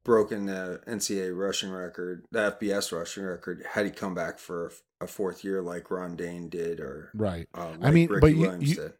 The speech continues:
Speaker 2: you look at it, his freshman year, he had more touches in his freshman year than either of those guys did ever in their career. I mean, he had three hundred and seven touches, three hundred fifteen touches, and three hundred forty-six touches. I mean, that's,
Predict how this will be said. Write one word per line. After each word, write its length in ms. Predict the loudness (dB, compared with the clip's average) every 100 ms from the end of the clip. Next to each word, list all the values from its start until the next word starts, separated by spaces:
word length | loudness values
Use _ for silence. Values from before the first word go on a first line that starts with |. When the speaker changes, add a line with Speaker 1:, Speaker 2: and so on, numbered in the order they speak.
| 2
Speaker 2:
you 200 | 6 8
look 180 | 6 6
at 160 | 6
it, 220 | 6 2
his 160 | 2 2
freshman 440 | 4 4 6 4
year, 200 | 2 2
he 140 | 4 4
had 120 | 4
more 240 | 4 2
touches 480 | 4 4 2 0 -4 -8 0
in 140 | 4
his 200 | 4 4
freshman 460 | 4 2 4 0 0
year 200 | 0 0
than 160 | -2 -2
either 300 | 0 4 2
of 100 | 2
those 200 | 0 -2
guys 260 | -4 -6
did 260 | -2 -4 -4 _ _ _ _ _ _ 4
ever 280 | 6 6
in 80 | 4
their 160 | 2 -4
career. 500 | -6 -2 0 0 0
I 60 |
mean, 160 | -2 2
he 80 | 2
had 120 | 2
three 240 | 4 6
hundred 180 | 8 8
and 120 | 4
seven 480 | -2 -2 0 -2 -6 -10 _ _ _ _ -2
touches, 640 | 4 6 6 2 2 0 -4 -12 -20 _ 6
three 180 | 10
hundred 200 | 10 8 4
fifteen 420 | 0 0 0 2
touches, 380 | 2 2 0 -2
and 120 | -2
three 160 | 2 2
hundred 220 | 2 -2
forty-six 600 | -4 -6 -6 -4 -6 -4
touches. 400 | -6 -6 -6 -6
I 80 | -4
mean, 180 | -4 -4
that's, 440 | -4 -4 -6 -10